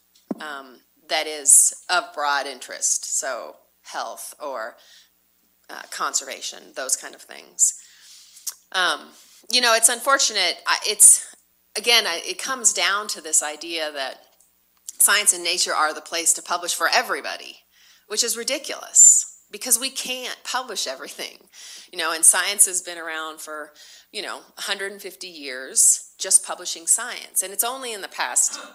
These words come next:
sixty, seventy years, sixty years, that it started to kind of climb as this thing that you're supposed to publish in.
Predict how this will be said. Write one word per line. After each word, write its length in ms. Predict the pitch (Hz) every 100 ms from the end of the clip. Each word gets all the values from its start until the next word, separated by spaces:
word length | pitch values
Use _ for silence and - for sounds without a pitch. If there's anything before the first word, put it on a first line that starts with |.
| _
sixty, 800 | - - 214 - - 196 185 190
seventy 540 | - - 185 190 180
years, 840 | 175 170 156 156 165 196 - - _ _ _ _
sixty 380 | - 190 - 180
years, 480 | 165 156 165 190 - - - -
that 120 | 190
it 100 | -
started 400 | - 202 190 185
to 100 | -
kind 260 | - 180 160
of 120 | -
climb 480 | - 160 156 156 156
as 160 | 135
this 240 | - 143 -
thing 380 | 170 160 156
that 240 | 139 131 - - -
you're 120 | 170
supposed 480 | - - - 170 -
to 80 | 165
publish 440 | - - 170 180
in. 280 | 202 208 220